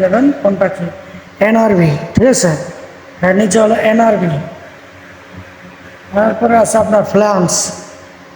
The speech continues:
ফ্ল্যাঞ্জ আছে, তারপরে আছে আপনার মোটর আছে, মোটর তো সবাই চেনেন, স্টেনার, এটাকে বলা হয় স্টেনার, যেটা স্টেনার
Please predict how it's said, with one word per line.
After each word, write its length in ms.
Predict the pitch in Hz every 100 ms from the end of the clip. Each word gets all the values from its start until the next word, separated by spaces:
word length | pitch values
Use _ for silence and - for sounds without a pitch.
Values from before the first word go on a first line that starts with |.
| - - - - - - - - -
ফ্ল্যাঞ্জ 320 | 214 220 240 233 233
আছে, 200 | - 262 311 - - - - - - - - - 208
তারপরে 440 | 214 208 226 226 226
আছে 160 | 208 208 208
আপনার 300 | - 208 208 - - - - - - - - 185
মোটর 280 | 202 214 214 202
আছে, 180 | - 226 262 196
মোটর 220 | 202 226 -
তো 60 | -
সবাই 200 | 214 208 202
চেনেন, 260 | 208 196 220 247 202 170 - - - - - - 220 226
স্টেনার, 420 | - 240 196 165 151 - - - 190
এটাকে 220 | 202 214 214
বলা 120 | 214
হয় 120 | 220 240 240 220
স্টেনার, 400 | - 233 185 156 - - - - - - - - - - - - 196
যেটা 160 | 190 202 196
স্টেনার 300 | 220 208